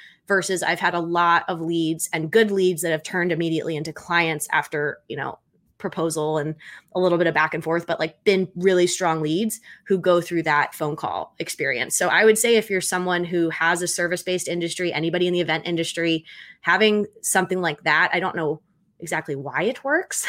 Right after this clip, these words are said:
<laughs> but for some reason, um, that's a lot more enticing to clients to book that time with you. And it's only twenty minutes, um, versus sending me an email. And they can find my email address. It's also on my website.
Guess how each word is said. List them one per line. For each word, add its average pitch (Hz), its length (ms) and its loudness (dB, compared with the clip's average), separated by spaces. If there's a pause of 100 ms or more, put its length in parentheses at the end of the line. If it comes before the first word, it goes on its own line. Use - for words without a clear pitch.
(120)
<laughs> - 140 -20
but 202 240 2
for 202 100 -2
some 196 240 2
reason, 190 460 2 (340)
um, 160 400 2
that's 175 240 2
a 190 60 -2
lot 170 180 2
more 170 340 -2 (460)
enticing 170 600 -2
to - 100 -8
clients 147 540 -4
to 165 120 -4
book 160 380 -4
that - 240 -2
time 165 280 0
with 185 160 -2
you. 233 160 2
And 165 100 2
it's 147 180 -4
only 180 240 0
twenty 190 260 -2
minutes, 175 480 -2 (500)
um, 151 460 0 (560)
versus 190 420 4
sending 170 300 0
me 165 100 0
an 156 140 -4
email. 160 540 -8
And 185 100 0
they 220 80 6
can 277 120 2
find 277 200 4
my 233 100 4
email 202 200 2
address. 160 320 -2
It's 151 100 -6
also 196 220 0
on 165 80 -2
my 139 100 -2
website. - 400 -6